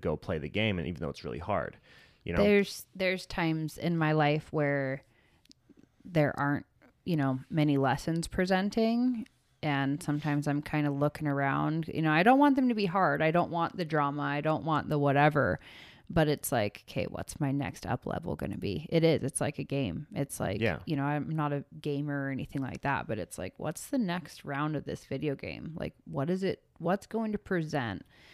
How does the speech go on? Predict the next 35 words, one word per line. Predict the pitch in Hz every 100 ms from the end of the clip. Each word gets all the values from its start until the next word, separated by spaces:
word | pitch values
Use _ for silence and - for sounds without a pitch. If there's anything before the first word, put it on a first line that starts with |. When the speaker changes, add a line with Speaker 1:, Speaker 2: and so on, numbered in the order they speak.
| - -
Speaker 2:
that | 160 156 -
is | 156 151
going | 156 156 156 151 151
to | - 160 151 147 -
peel | - 175 185
off | 175 156 -
the | 143
next | 143 151 160 -
layer | 143 143 139
that | 135 98
I | 139
can't | - 165 151
even | 143 147 147
see | - 156 156
right | 185 196
now? | 226 226 233 240 - - - - _ -
And | 156 147 139 135 139 143 - _
what | 165 160 180
is | 170 151
that | 156 139 -
gonna | 160 143
do | 135 127
for | - 78
other | 110 -
people?" | - - - - - _ _ -
Speaker 1:
Yeah. | 104 76 -
Speaker 2:
And | 160 151
I'm | 151 180
willing | 175 196 185 151
to | 147 151
go | 151 147
through | - - 185
that | 165 143 -
next | 156 135 - - - - _ _ _ _
course, | - 165 107 147 -